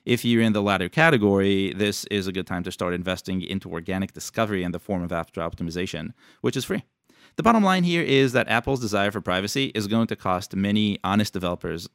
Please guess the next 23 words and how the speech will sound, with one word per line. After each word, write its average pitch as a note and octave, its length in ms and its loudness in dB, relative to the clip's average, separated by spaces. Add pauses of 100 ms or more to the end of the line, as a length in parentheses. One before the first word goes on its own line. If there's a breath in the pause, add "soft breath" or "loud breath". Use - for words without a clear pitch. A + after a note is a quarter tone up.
a G2+ 60 0
lot F#2+ 240 2
of F2 100 -6
money. E2+ 300 -8 (360)
Games B2+ 300 2
will A#2 240 4
suffer G#2+ 300 0
the F#2+ 80 0
most, F#2 240 -2
in F#2 80 0
my F2+ 140 -2
opinion, F2 560 -6
and F#2+ 200 -2
will G2 200 0
likely A2 320 0
result F#2 360 0
in F#2 140 -2 (300 soft breath)
even G3 240 2
more G3 200 4
decent C3 320 -2
games A2+ 300 2
dying. F2+ 500 -6
I G2+ 200 -2